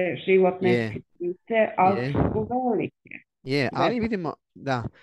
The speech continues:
Speaker 2: ali vidimo ovdje, sestra Eva, ali je utješno ovo znati, jel, da će, da će, da će Krist, jel, znači, položiti sve te neprijatelje pod svoje noge, jel?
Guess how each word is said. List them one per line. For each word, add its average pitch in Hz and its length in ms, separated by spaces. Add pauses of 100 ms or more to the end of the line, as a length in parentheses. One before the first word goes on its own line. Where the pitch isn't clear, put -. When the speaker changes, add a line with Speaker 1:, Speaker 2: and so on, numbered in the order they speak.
(180)
Speaker 2:
ali 131 220
vidimo 190 240
ovdje, 151 460
sestra 139 280
Eva, 143 140
ali 123 160
je 120 40
utješno 131 440
ovo 135 180
znati, 131 400
jel, 156 200
da 123 160
će, 120 160
da 110 80
će, 113 300
da 113 180
će 110 160
Krist, 143 500
jel, 131 320
znači, 123 580 (540)
položiti 143 640
sve 196 380 (120)
te 180 200
neprijatelje 165 840
pod 147 240
svoje 117 300
noge, 233 320
jel? 170 300